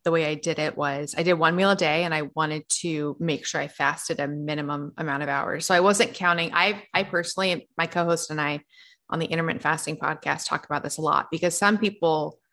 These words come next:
focus on the fasting hours. So, like, they wanna count the fasting hours, but they don't wanna put limits or count the eating hours. And that's the way I am. Some people just wanna, like, limit and count the eating hours and then not really count the fast.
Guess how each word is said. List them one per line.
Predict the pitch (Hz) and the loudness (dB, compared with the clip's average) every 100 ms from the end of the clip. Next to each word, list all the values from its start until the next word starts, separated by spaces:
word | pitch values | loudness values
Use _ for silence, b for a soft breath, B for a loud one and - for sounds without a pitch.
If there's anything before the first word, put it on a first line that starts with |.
| _ _ _ _ | _ _ _ _
focus | 190 180 175 | 2 2 2
on | 160 | 0
the | 147 | 0
fasting | 170 208 - 247 | 0 2 2 2
hours. | 240 247 254 247 | 2 2 2 2
So, | 190 | 2
like, | 170 160 | 2 4
they | 165 | 2
wanna | 160 156 | 2 -2
count | - 170 165 | -2 0 0
the | - | -2
fasting | - - 160 190 | -2 -2 -2 0
hours, | 190 190 208 202 - - _ _ | 4 4 2 -2 -8 -14 _ _
but | 175 | 0
they | 175 | 4
don't | 170 170 | 6 4
wanna | 170 160 | 4 0
put | - 165 - | -2 -4 -2
limits | 165 160 165 - | 0 0 -2 -4
or | 156 | -6
count | - 147 - | -2 -4 -4
the | - | -8
eating | 151 170 175 | -6 -4 0
hours. | 175 190 196 | 2 0 0
And | 175 | 0
that's | 165 | 0
the | - | 0
way | 156 | 0
I | 147 | 2
am. | 156 175 196 202 - _ _ - | 2 2 0 -2 -8 _ _ -8
Some | - 226 | 0 2
people | 226 165 | 2 2
just | 160 - 180 - | -2 2 0 0
wanna, | 175 170 | -4 -2
like, | 170 160 - _ _ - | -2 -4 -6 _ _ -10
limit | 170 165 165 165 160 | -6 -2 0 0 0
and | 160 | -2
count | 160 151 147 | -6 -6 -6
the | - - | -6 2
eating | 247 214 170 | 4 4 4
hours | 151 151 151 151 | 2 2 0 -2
and | - 160 | -2 -2
then | 147 151 156 | -2 -4 -2
not | 151 - | 0 0
really | 156 - - - - | -2 -4 -6 -8 -10
count | 151 - | -10 -10
the | |
fast. | - 156 - 175 - | -6 -4 -4 -6 -12